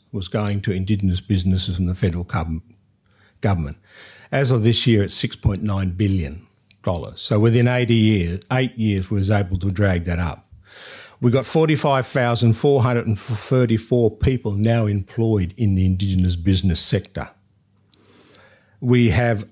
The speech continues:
uh, we, you look at the mining industry and that, it's, you know, the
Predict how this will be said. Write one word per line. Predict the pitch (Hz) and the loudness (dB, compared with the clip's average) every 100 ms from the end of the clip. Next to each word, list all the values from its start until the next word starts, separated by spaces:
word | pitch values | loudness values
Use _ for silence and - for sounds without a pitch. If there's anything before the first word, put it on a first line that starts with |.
| - | -6
uh, | 123 113 110 | -2 -2 -2
we, | - 120 | -2 -2
you | 113 120 113 | 2 4 4
look | 131 139 | 4 2
at | 120 - | -2 2
the | |
mining | 107 117 123 131 120 | 4 4 4 4 4
industry | 117 120 120 - 127 | 4 4 -2 -4 -4
and | 113 | -2
that, | 117 127 _ - | -2 -4 _ -12
it's, | 101 - - - - | -12 -12 -18 -12 0
you | 117 | 2
know, | 98 | 2
the | 95 113 | 4 2